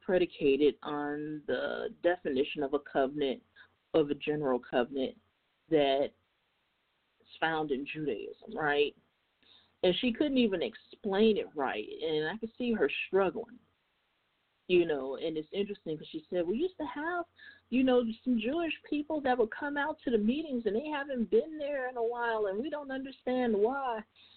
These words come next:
And I'm like, "I can tell you why." And so as she went on to explain this covenant, I'm laughing in the back of my head because, you know,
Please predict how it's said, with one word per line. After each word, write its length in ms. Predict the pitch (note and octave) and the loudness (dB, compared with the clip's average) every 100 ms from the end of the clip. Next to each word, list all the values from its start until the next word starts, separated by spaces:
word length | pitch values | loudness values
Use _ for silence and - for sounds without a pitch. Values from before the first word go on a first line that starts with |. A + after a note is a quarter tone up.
| _ | _
And 140 | - G#3+ | 2 4
I'm 160 | B3 | 6
like, 200 | G#3 F#3 | 4 2
"I 140 | D3+ - | 0 0
can 140 | - | -4
tell 240 | - E3+ D#3+ | 4 6 6
you 180 | D3+ | 2
why." 460 | D3 D3+ E3 A3 E4 - _ _ _ _ _ _ _ _ _ | -2 0 0 -2 -4 -8 _ _ _ _ _ _ _ _ _
And 200 | A3+ A3+ | 4 4
so 160 | C4 A#3 | 2 0
as 120 | G#3+ A3 | -2 -6
she 120 | D4 | -16
went 260 | C#4+ C4+ A#3+ - | -14 -14 -14 -10
on 420 | G3+ G3+ G#3+ A3 - | -8 -6 -6 -8 -8
to 100 | F#3 | -12
explain 600 | F3+ - - G3+ G#3 G3+ | -12 -14 -4 0 0 0
this 160 | E3+ - | -2 -6
covenant, 640 | - - C#4+ B3+ E3+ D3+ - _ _ _ - | -12 -6 -6 -2 -2 -2 -4 _ _ _ -6
I'm 420 | F3+ C#4 D4+ F3 | -2 0 0 0
laughing 680 | F3 A#3+ E4+ E4+ - G3+ F#3 | 0 0 0 -2 0 0 -2
in 100 | F#3+ | -4
the 80 | F3 | -4
back 340 | D#3 F3+ A#3 | -4 -4 -4
of 160 | G#3 F#3 | -6 -8
my 200 | D#3 D#3 D#3+ - - | -6 -6 -8 -14 -8
head 380 | G4+ D#4 E3+ - - - - | -2 0 0 -4 -14 -20 -2
because, 380 | A#3 A3+ A3 G#3 | 0 4 6 4
you 160 | G#3 B3 | 0 -4
know, 200 | F#3+ | -4